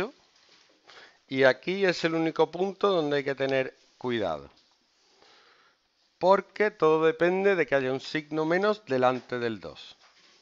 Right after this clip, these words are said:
Si hay un signo menos aquí delante, hay que hacer algo que en este no hay que hacer porque no hay un signo menos. Si no hay un signo menos,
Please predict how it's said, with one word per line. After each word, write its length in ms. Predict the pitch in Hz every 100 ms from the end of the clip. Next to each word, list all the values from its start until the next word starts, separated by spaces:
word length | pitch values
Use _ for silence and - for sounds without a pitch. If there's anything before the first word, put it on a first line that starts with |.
| _ _ _ _ _ _
Si 160 | - 135
hay 60 |
un 80 | 156
signo 340 | - 165 165
menos 260 | 160 160 160
aquí 180 | 165 156
delante, 440 | 160 180 165 -
hay 40 | 123
que 80 |
hacer 280 | 131 - 147
algo 360 | 180 185 180 220 _ _ _ _ _ _ _ _ _ _ _ _ - - - - _ - - -
que 120 | 113
en 100 | 113
este 320 | 123 - 127
no 100 | 117
hay 100 | 120
que 80 | 127
hacer 320 | 123 156 175
porque 300 | - 143 135
no 60 | 123
hay 60 |
un 80 | 120
signo 320 | - 117 117
menos. 320 | 170 185 95 -
Si 340 | - - 113
no 100 | 123
hay 100 | 151
un 120 | 165
signo 380 | - 165 147 160
menos, 540 | 170 202 202 226 -